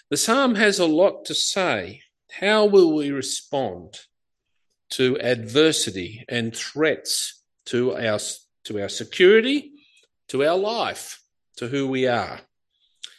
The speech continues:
Where do we garner strength? What do we say to ourselves in the face of adversity? And, uh, I want you to remember that phrase, "What do we say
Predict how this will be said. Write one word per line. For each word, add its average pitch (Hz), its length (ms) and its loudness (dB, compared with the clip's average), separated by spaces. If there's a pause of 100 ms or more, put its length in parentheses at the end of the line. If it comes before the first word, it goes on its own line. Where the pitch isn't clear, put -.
(160)
Where 160 260 6
do 190 80 8
we 175 140 6
garner 131 520 -2
strength? - 880 -6 (1120)
What 160 320 4
do 147 220 0
we 131 160 -2
say 147 500 2
to 110 160 0
ourselves 98 1040 -6 (380)
in 127 160 -2
the 117 80 -4
face 123 380 -2
of 113 100 -6
adversity? 120 800 -2
And, 123 260 -4
uh, 123 140 -6
I 139 80 -4
want 180 280 0
you 160 80 -4
to 139 60 0
remember 170 340 2
that 98 240 -4
phrase, 101 600 -12 (440)
"What 151 220 4
do 151 100 -2
we 131 180 -4
say 170 520 0